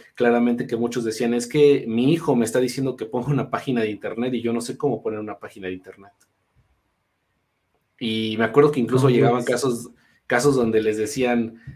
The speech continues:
Speaker 1: "Oye, no, pero es que, este, tu página de internet te va a salir en treinta y cinco mil pesos, ¿no? O ocho mil pesos mensuales", o cosas así bien exageradísimas y que decías, "Pero ¿cómo, no?".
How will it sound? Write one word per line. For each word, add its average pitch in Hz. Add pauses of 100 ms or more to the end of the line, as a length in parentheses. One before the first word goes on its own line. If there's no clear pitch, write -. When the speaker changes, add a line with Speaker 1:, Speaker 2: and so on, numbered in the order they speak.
Speaker 1:
"Oye, 147
no, 160
pero 143
es 143
que, 156
este, 107
tu -
página 156
de 151
internet 127
te 147
va 139
a 139
salir 135
en 139
treinta 113
y 110
cinco 120
mil 147
pesos, 120
¿no? - (840)
O 110
ocho 110
mil 156
pesos 156
mensuales", 117
o 123
cosas 143
así 120
bien 135
exageradísimas 110
y 101
que 101
decías, 107 (120)
"Pero 117
¿cómo, 269
no?". 233